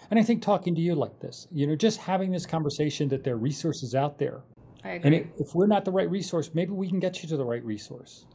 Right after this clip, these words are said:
Speaker 2: I agree. I, I was really actually blown away by your website because it has just a wealth of information and resources.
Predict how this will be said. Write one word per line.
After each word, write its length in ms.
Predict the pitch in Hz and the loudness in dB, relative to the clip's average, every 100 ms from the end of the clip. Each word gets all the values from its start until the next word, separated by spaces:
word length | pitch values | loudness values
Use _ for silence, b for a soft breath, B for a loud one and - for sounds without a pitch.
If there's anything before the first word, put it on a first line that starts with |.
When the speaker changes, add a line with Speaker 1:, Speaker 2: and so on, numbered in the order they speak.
| - | -12
Speaker 2:
I 80 | 180 | -10
agree. 400 | 165 160 - - - | -10 -10 -14 -16 -14
I, 260 | - - 208 | -10 -6 -4
I 40 | |
was 260 | 190 190 - 190 190 | -4 -6 -10 -14 -4
really 580 | 220 220 202 185 175 - | 0 0 0 -2 -4 -6
actually 360 | 185 180 185 | -8 -6 -6
blown 240 | 180 175 170 | -4 -4 -2
away 240 | 165 160 | -2 -2
by 160 | 165 160 | -4 -4
your 240 | 165 170 | -6 -6
website 800 | 190 220 220 - 180 165 170 - - - 196 180 - - | -4 -6 -6 -6 -6 -6 -8 -18 -18 -16 -14 -14 -10 -6
because 320 | 214 214 208 | -4 -2 -4
it 100 | 180 | -6
has 400 | - 190 170 - | -4 -2 -2 -6
just 280 | 185 180 - | -10 -10 -10
a 80 | 185 | -10
wealth 540 | 170 165 185 190 - | -6 -2 0 0 -4
of 160 | 170 - - | -6 -6 -8
information 800 | 180 175 156 156 165 170 160 151 | -8 -8 -8 -6 -6 -8 -10 -10
and 180 | 139 156 | -10 -8
resources. 800 | 190 185 170 151 - 143 143 | -8 -6 -6 -6 -8 -8 -8